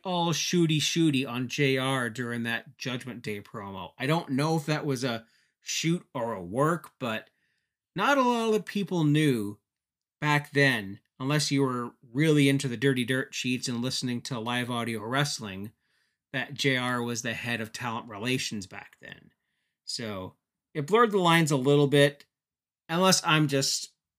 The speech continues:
assuming things. This is what I, I think could have happened. Jerry Lynn did not have a good run in the W W E, unfortunately for him, 'cause he,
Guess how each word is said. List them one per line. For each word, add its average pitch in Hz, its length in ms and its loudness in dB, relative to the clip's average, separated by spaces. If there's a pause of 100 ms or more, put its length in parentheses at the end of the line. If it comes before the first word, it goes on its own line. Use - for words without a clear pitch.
(280)
assuming 120 460 -6
things. 120 400 -4
This 120 260 -6
is 113 120 -12
what 120 240 -8
I, 107 420 -2
I 110 140 -8
think - 400 -8 (280)
could 113 160 -6
have 117 120 -6
happened. 113 520 -6 (440)
Jerry 240 300 2
Lynn 165 180 4
did 120 140 -2
not 135 180 0
have 127 160 0
a 107 40 -8
good 120 200 -4
run 110 440 -6
in 110 120 -10
the 98 80 -10
W 104 380 -8
W 98 400 -10
E, 92 260 -10 (280)
unfortunately 113 520 -12
for 120 180 -14
him, 107 200 -8
'cause 107 200 -6
he, 170 320 -8